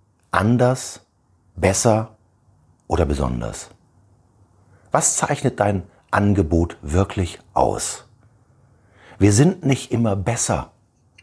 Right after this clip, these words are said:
Allzu oft wurde versucht und wird immer wieder versucht, das erlebe ich in vielen Diskussionen, irgendeinen U S P zu generieren, irgendein Alleinstellungsmerkmal.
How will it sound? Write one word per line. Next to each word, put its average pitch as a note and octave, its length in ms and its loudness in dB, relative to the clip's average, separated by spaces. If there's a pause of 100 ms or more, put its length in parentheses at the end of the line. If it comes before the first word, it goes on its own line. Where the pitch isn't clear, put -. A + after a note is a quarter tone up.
(640)
Allzu C#3 400 2
oft - 240 -2
wurde A2 180 4
versucht G#2+ 880 0 (220)
und F2 240 0
wird D3+ 320 4
immer D#3+ 260 4
wieder F#2 200 2
versucht, F#2+ 420 -2
das F#2+ 100 -2
erlebe F2+ 240 0
ich E2+ 100 -4
in F#2 60 -4
vielen A2+ 280 0
Diskussionen, F#2+ 680 2 (600)
irgendeinen C3 840 4
U G#2+ 100 4
S G#2 140 0
P B2 180 -6
zu G#2 140 -4
generieren, D2+ 480 -4
irgendein B2+ 560 4
Alleinstellungsmerkmal. F2+ 1300 0